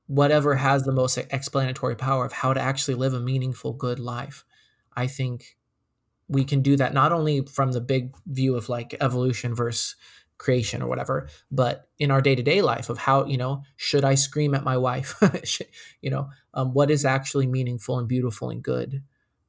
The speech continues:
Those are the principles that God lays out. And I think if we're honest about them, God will lead us to all truth through his spirit.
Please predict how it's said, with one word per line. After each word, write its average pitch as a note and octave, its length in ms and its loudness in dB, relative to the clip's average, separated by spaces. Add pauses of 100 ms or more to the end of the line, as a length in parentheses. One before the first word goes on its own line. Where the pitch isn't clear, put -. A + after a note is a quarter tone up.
Those C#3+ 220 2
are D#3 60 0
the D3+ 80 2
principles C3+ 480 -4
that C3 120 -8
God B2+ 200 -4
lays C#3 200 -8
out. B2+ 200 -4
And C3 80 -6
I C3 80 -8
think B2+ 380 -8 (400)
if B2+ 160 -6
we're C3 80 -2
honest C3+ 320 -2
about B2 240 -6
them, B2+ 140 -6
God B2+ 220 -6
will B2 100 -8
lead C3 200 -6
us B2 160 -8
to - 100 -16
all - 120 -12
truth B2 420 -12
through - 140 -10
his - 120 -8
spirit. - 320 -12